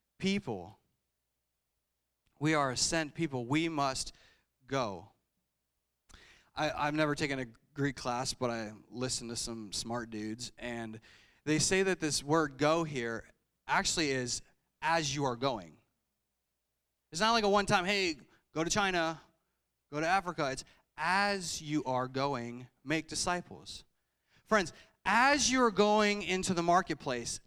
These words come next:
as you are going to your workplaces, as you are going into your communities, as you're going to soccer practice with your kids,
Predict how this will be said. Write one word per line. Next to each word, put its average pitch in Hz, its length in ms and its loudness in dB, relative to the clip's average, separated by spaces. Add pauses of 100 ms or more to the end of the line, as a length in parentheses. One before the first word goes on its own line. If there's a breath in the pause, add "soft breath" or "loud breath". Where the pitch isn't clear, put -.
(160)
as 254 480 4
you 262 100 4
are 233 60 4
going 208 360 2
to - 120 -2
your 185 120 4
workplaces, 160 720 0 (340 loud breath)
as 254 440 4
you 247 100 4
are 226 80 6
going 214 360 4
into 190 260 -2
your 180 120 2
communities, 180 600 -2 (320 loud breath)
as 262 380 4
you're 262 100 4
going 233 240 4
to 208 60 2
soccer 208 380 4
practice 185 500 2
with 175 160 0
your 156 120 -2
kids, 160 440 0